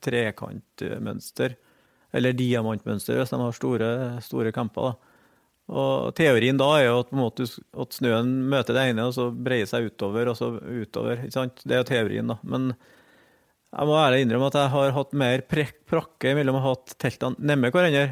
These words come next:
nærme, enn det å sette dem frittstående, så. Og da setter jeg dem bare rett på snøen. Uten noe mer. Jeg bruker jo selvfølgelig s-, eh, pulkene kanskje gjerne som litt sånn, eh, først-, første vind møter, og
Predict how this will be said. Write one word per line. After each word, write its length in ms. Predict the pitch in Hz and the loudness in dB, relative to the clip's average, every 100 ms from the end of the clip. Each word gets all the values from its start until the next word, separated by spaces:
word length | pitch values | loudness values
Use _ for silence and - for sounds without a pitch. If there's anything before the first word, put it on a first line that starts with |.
| - | -4
nærme, 460 | - 151 131 135 175 - _ | 0 2 2 2 0 -4 _
enn 300 | - 135 131 | -6 -4 0
det 80 | 127 127 | 0 0
å 260 | 123 123 120 | -2 -2 -4
sette 340 | - 113 - | -6 -10 -8
dem 160 | 117 120 120 123 | -8 -6 -8 -8
frittstående, 560 | 131 - - - - - | -10 -10 -10 -10 -10 -10
så. 140 | 127 120 | -14 -8
Og 140 | 127 147 | 0 0
da 20 | |
setter 280 | 160 131 123 | 2 0 -2
jeg 80 | 135 | 0
dem 80 | 131 | 0
bare 160 | 120 | 0
rett 100 | 120 | -4
på 100 | 123 117 | -8 -6
snøen. 180 | 131 - _ _ _ - _ _ _ _ | -6 -8 _ _ _ -20 _ _ _ _
Uten 320 | 135 120 - 139 | -8 -8 -10 -12
noe 140 | 151 | -8
mer. 160 | 139 147 | -8 -10
Jeg 300 | 151 143 147 | -4 -2 0
bruker 300 | 156 - 123 | 0 0 0
jo 80 | 123 | 2
selvfølgelig 440 | 160 147 120 123 123 123 | 0 0 0 0 0 -2
s-, 160 | - - | -6 -6
eh, 1160 | 135 131 127 120 113 120 117 - _ _ _ - _ _ | -4 -2 -2 -4 -4 -6 -8 -12 _ _ _ -20 _ _
pulkene 380 | 170 139 120 147 | 0 2 0 0
kanskje 220 | 196 170 160 | 0 2 2
gjerne 180 | 143 | 2
som 140 | 147 143 143 139 | 0 -2 0 -2
litt 140 | 139 | -2
sånn, 220 | 147 139 135 135 131 | -4 -2 -2 -2 0
eh, 380 | 131 127 127 127 139 | 0 0 0 -2 -2
først-, 240 | 143 - _ - 165 | -4 -8 _ -20 -6
første 300 | 160 - 127 127 | -4 -2 -2 0
vind 160 | 123 | 2
møter, 380 | 139 127 175 214 | 2 2 4 4
og 140 | 190 | 2